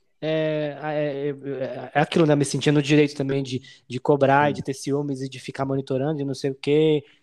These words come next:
Speaker 1: e de ser estúpido, ah, enfim, todas essas coisas que a gente já sabe que existem. É, eu não sei se isso é uma regra, provavelmente não, né? Mas no meu caso foi assim, eu me tornei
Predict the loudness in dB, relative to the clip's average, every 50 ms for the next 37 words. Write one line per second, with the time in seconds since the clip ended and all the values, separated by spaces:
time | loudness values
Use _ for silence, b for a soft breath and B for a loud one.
0 | _ _ -10 -8 -8 -8 -4 -2 -2 -2 -2 -2 -2 0 0 0 0 -2 _ _
1 | _ _ _ _ _ _ _ _ _ _ -2 -2 0 0 -2 -2 -4 -4 -4 -6
2 | -6 -6 -6 -4 -4 -2 -4 -4 -6 -10 -12 -12 -12 -6 -2 -2 -2 -2 -4 -8
3 | -12 -14 -8 -4 -4 -4 -2 -4 -6 -4 -4 -6 -6 -4 -8 -10 -12 -14 -20 -20
4 | B B B B B B B B B B _ -6 -4 -2 -2 0 0 -2 -2 -2
5 | -4 -6 -8 -10 _ _ _ _ _ _ _ _ _ 2 2 4 4 4 4 2
6 | 2 0 -4 0 2 4 4 4 4 2 0 0 0 0 2 2 0 0 -2 -4
7 | -6 -6 -8 -10 -10 -8 -8 -6 -6 -4 -4 -4 -4 -2 -2 -2 -2 -2 -2 -4
8 | -6 -6 -4 -4 -6 -6 -8 -12 -14 -14 -8 -2 0 0 0 0 0 2 4 4
9 | 4 2 0 -4 -6 -6 -6 -6 -4 -2 -2 -2 0 -2 -2 -2 -4 -6 -10